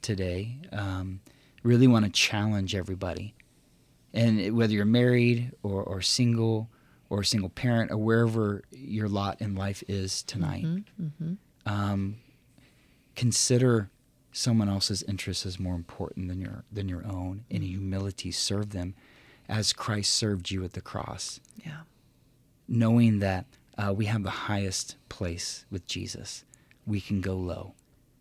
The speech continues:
Speaker 1: and serve others
Speaker 2: Yeah.
Speaker 1: and watch what it does, not only in someone else's life, but remember what humility, it also does something in our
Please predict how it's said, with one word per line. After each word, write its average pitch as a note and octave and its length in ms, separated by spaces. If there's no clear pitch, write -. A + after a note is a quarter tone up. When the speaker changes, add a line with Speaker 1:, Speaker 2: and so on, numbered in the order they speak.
Speaker 1:
and G2 140
serve - 280
others - 500
Speaker 2:
Yeah. - 200
Speaker 1:
and A2 240
watch G#2 320
what G#2+ 100
it D#2+ 140
does, F#2 360
not B2 180
only F#3+ 260
in G2+ 360
someone F#2 300
else's A2 400
life, G2+ 300
but G#2+ 80
remember A2+ 360
what G2+ 120
humility, G2 640
it F#2 60
also F2+ 280
does F2 220
something F2 480
in F2 140
our C#2 120